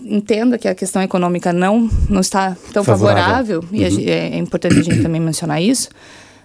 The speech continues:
Speaker 1: nós ainda temos duzentos e dez milhões de pessoas. Então, não é um mercado que você diga assim, "Não, é insignificante."
Speaker 2: A ne-, a negligenciar.
Speaker 1: Não tem. É,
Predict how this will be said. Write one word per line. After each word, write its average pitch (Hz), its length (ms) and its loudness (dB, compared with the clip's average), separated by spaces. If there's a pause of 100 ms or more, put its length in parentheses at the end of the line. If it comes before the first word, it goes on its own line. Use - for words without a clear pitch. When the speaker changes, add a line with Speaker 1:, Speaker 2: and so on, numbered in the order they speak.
Speaker 1:
nós 214 220 2
ainda 233 180 2
temos 226 240 2
duzentos 196 360 0
e 185 40 -4
dez 180 220 2
milhões 175 400 0
de 160 80 -8
pessoas. 156 580 -4 (320)
Então, 175 400 0
não 202 260 4
é 196 60 2
um 196 60 2
mercado 165 840 0
que 190 80 -6
você 170 380 -6 (220)
diga 170 240 0
assim, 160 140 0
"Não, 160 300 0 (180)
é 170 100 -4
insignificante." 165 800 -2
Speaker 2:
A 120 80 0
ne-, 113 280 2
a 117 60 0
negligenciar. 104 800 2 (180)
Speaker 1:
Não 214 200 4
tem. 170 380 -4
É, 160 260 2